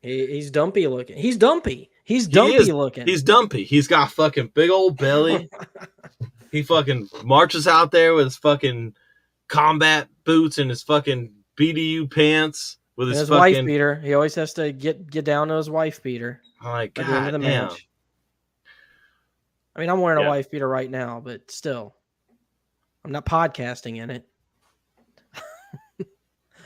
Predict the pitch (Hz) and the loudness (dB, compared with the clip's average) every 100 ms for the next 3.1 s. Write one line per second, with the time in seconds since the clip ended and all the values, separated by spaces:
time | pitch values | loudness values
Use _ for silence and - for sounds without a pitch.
0 | _ _ _ _ _ _ _ 131 143 135 | _ _ _ _ _ _ _ 2 4 6
1 | 160 123 120 151 165 165 160 151 131 120 | 4 4 4 4 4 2 0 -2 -4 -2
2 | 131 110 - - - - 127 120 113 104 | 0 0 -4 -20 -20 -6 -4 -2 0 -2